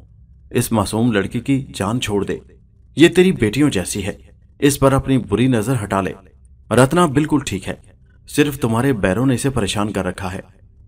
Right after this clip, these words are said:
इसकी जान छोड़ दे।" पंडित ज्ञानी एकदम गुस्से से उठ खड़ा हुआ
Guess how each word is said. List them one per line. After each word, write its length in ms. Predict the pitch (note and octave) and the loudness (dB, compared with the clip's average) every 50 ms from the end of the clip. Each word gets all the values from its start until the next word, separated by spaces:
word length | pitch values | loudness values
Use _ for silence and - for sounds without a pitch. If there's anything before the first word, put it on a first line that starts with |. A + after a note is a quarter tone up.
| - | -10
इसकी 240 | - A#2+ - - C3+ | -8 -8 -2 -2 -2
जान 260 | G#2 F#2+ G#2 G#2+ A#2+ | 0 0 0 0 0
छोड़ 280 | B2 - - A2+ B2 A#2+ | -2 0 0 0 0 0
दे।" 200 | F#2+ F2 - - - - - - - - - - - - - - - _ _ - - | -2 -6 -8 -8 -18 -20 -20 -20 -20 -20 -20 -20 -20 -20 -20 -20 -20 _ _ -6 0
पंडित 320 | A#2 A#2 A#2 C3+ C3+ C3 G#2 | 0 2 2 2 0 -2 -2
ज्ञानी 380 | G2 G2 F#2+ G2+ A#2+ C3+ C#3 - | -2 -2 0 2 0 0 0 0
एकदम 360 | C3 B2+ B2+ B2 B2 B2+ B2+ | -2 -2 -2 -2 0 0 0
गुस्से 280 | G2 E2+ F#2 - - B2 | 0 -2 -4 -4 -4 -4
से 140 | - - - | -2 -2 -4
उठ 180 | - A#2 - | -4 -4 -8
खड़ा 180 | - A2+ F2 E2+ | -6 -6 -6 -4
हुआ 240 | F2 F#2 F2+ E2 | -4 -6 -8 -8